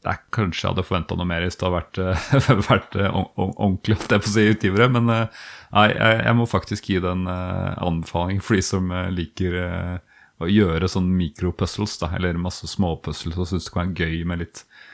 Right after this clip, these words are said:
holdt på å si, kryssord og P-cross og, eh, litt sånn type ting, så, eh, artig. Ok, skal vi hoppe inn i, eh, sluttsegmentet og se hva som er kommet på Facebook og Twitter nå?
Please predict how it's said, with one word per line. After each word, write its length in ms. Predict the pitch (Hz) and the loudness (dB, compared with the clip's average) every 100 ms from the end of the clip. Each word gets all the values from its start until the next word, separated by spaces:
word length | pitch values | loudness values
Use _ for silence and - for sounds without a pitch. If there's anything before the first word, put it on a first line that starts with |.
| - _ _ _ | -20 _ _ _
holdt 160 | - - | -8 -8
på 60 | - | -4
å 60 | |
si, 80 | 87 | -4
kryssord 420 | - 78 - 90 90 | -4 -6 -4 -2 0
og 220 | 90 - | -2 -2
P-cross 480 | 85 - 87 - - | -4 -2 -4 -4 -2
og, 220 | 90 90 92 90 | 0 0 0 -2
eh, 180 | 87 87 85 | -2 -4 -6
litt 160 | 85 | -8
sånn 160 | 92 85 | -6 -6
type 300 | 82 - 82 82 85 | -6 -4 -4 -4 -4
ting, 160 | 95 104 | -6 -8
så, 240 | - 101 101 - _ _ _ - - - _ _ _ _ - | -8 -6 -6 -10 _ _ _ -20 -20 -20 _ _ _ _ -6
eh, 300 | 98 98 101 104 | -4 -4 -4 0
artig. 360 | - - 127 - - - _ _ _ _ _ _ _ _ | 0 2 0 0 -10 -20 _ _ _ _ _ _ _ _
Ok, 220 | 156 - 120 107 | 2 6 8 8
skal 240 | - 135 | 6 4
vi 40 | 147 | 4
hoppe 300 | 135 - 110 | 2 0 2
inn 300 | 117 117 113 | 4 4 2
i, 320 | 110 110 110 | 2 2 4
eh, 420 | 113 113 113 113 110 | 4 4 2 2 -2
sluttsegmentet 1080 | - - 113 - - 98 87 92 92 - | -6 -6 -4 -4 -2 0 2 0 -2 0
og 140 | 127 113 | 0 2
se 140 | 107 | 2
hva 80 | 101 | 2
som 180 | 92 101 | 0 -2
er 60 | 101 | -2
kommet 360 | 101 92 - - | -2 -2 -2 -2
på 140 | 95 95 92 92 90 90 - _ _ _ - | 2 2 2 0 -2 -6 -18 _ _ _ -6
Facebook 400 | 90 - 101 - | -6 -4 -8 -6
og 100 | 95 | -2
Twitter 260 | 95 - | -2 2
nå? 80 | 107 | 2